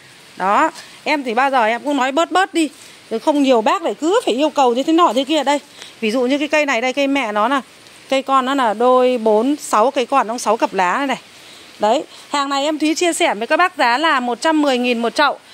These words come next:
Nhưng khi các bác mua năm chậu, em Thúy tính giá năm trăm k và em miễn phí ship nhá.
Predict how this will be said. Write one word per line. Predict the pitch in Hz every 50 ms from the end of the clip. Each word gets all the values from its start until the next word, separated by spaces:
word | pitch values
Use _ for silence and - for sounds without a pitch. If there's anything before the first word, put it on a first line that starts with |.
| - - - -
Nhưng | 330 381 392 392
khi | - 415 403 403 403
các | - 381 381
bác | 427 466 349
mua | 370 381 381 370 370
năm | 359 370 370 359
chậu, | 349 - 381 349 277 - - - - - - - - -
em | - 311 359 349
Thúy | 302 349 311 302 349
tính | 339 330 294 302 349
giá | 330 330 294 285 294
năm | 320 349 370 359 349
trăm | 370 359 339 339
k | -
và | 349 339 339 330 277 285
em | 247 254 294 294 294
miễn | 339 349 349
phí | - 339 320 320
ship | - 392 440 453 -
nhá. | 359 392 415